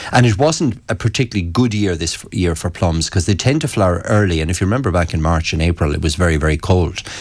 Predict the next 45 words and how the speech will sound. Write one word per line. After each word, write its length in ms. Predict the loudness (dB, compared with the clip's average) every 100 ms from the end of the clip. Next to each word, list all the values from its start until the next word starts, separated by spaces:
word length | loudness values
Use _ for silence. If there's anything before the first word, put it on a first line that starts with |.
| -8
So 380 | 0 2 2 0 0
I'm 140 | 2
not 180 | 2 0
seeing 340 | 0 0 2
a 80 | 0
lot 240 | 0 0 -2
of 160 | -6 -8 -18 -4
heavy 300 | 2 2 2
crops 340 | -2 -4 -4
of 80 | -8
plums 340 | -4 -2 -2 -2
this 200 | -4 0
year. 200 | -2 -2 -10 -14 -4
The 80 | 0
thing 200 | 4 4
you 80 | 2
can 320 | 2 2 2
do 260 | 2 -2 -4 -10 -8
to 100 | -2
encourage 340 | 0 2 0 0
them 100 | -4
into 160 | -6
fruiting 420 | -4 -2 -2 -4 -4
is 120 | -6
to 80 | -4
put 200 | -4 -2
sulphate 340 | 0 0 -2
of 80 | -4
potash 400 | 0 0 0 0
on 140 | 0 0
them. 180 | -4 -4
And 100 | 0
I 60 |
mentioned 340 | 2 2 2 -2
that 100 | -2
before, 360 | -2 0 0
that 140 | 0 0
potash 500 | 2 4 4 0 -6 -12 -18 -10
counteracts 580 | 0 2 2 2 0 0
nitrogen. 580 | 0 0 0 0 0 0 -4 -8 -2
It's 180 | -2
the 160 | 2 2
element 400 | 4 2 0 -4
that 180 | -8 -4
encourages 680 | -4 0 2 2 0 -4